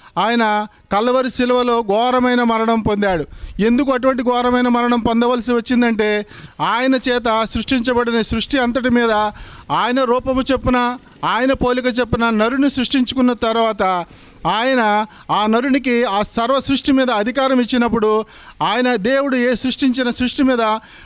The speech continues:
మనుషునికి ఇచ్చిన అధికారాలని దేవుడు ఏదైతే చేయొద్దని అన్నాడో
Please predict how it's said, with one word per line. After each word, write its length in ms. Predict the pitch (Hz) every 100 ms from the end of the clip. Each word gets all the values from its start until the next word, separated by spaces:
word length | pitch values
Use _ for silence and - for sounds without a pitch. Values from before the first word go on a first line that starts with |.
| -
మనుషునికి 680 | 165 156 202 262 - 285 262
ఇచ్చిన 180 | 254 254
అధికారాలని 680 | 214 254 269 262 247 240
దేవుడు 380 | 208 220 254 254
ఏదైతే 460 | 247 262 269 269 262 247
చేయొద్దని 400 | 262 254 262 240
అన్నాడో 520 | 220 247 226 208